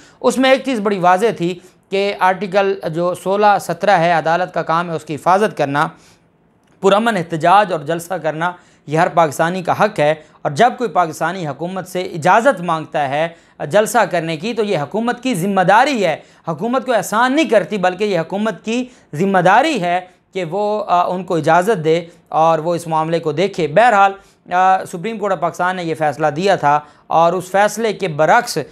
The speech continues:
इस्लामाबाद में जो दो जुलाई को पाकिस्तान तहरीक इंसाफ का जलसा होने जा रहा है, पाकिस्तान तहरीक इंसाफ के उस जलसे के लिए इजाज़त नहीं दी जा रही इस्लामाबाद इंतज़ामिया की तरफ से। और वो, अ, अ, जो मरकज़ी सेक्रेटरी जनरल हैं पाकिस्तान तहरीक इंसाफ के,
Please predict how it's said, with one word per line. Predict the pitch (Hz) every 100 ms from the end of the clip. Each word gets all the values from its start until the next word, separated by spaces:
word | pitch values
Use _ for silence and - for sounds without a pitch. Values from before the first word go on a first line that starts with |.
| - -
इस्लामाबाद | 165 185 202 214 208 208
में | 208 175
जो | 170
दो | 143 214 220 220
जुलाई | 143 151 170 214 220
को | 175 170 175 - _
पाकिस्तान | 165 151 190 196
तहरीक | 180 165
इंसाफ | 160 175 180
का | 175
जलसा | 151 180 226
होने | 185 151
जा | 147 156
रहा | 151 165
है, | 147 160 160 _ -
पाकिस्तान | 151 - 196 208
तहरीक | 175 170
इंसाफ | 170 165 165 170 175
के | 170
उस | 170 160
जलसे | 147 175 190 214 165
के | 165
लिए | 156 165 170 170 - -
इजाज़त | 170 160 180 190 208 160
नहीं | 151 190
दी | 160 156
जा | 156 151
रही | 160
इस्लामाबाद | 151 151 156
इंतज़ामिया | 147 139 143 170 185 156
की | 135
तरफ | 143 143
से। | 165 170 170 - -
और | 156 165 165 156
वो, | 151 185 185
अ, | - 160 156
अ, | 165 165 170 160
जो | 151 160
मरकज़ी | 156 165 170 196
सेक्रेटरी | 170 151 170
जनरल | 156 170 175
हैं | 151
पाकिस्तान | 151 - 160
तहरीक | 147 143
इंसाफ | 143 165 165 170
के, | 165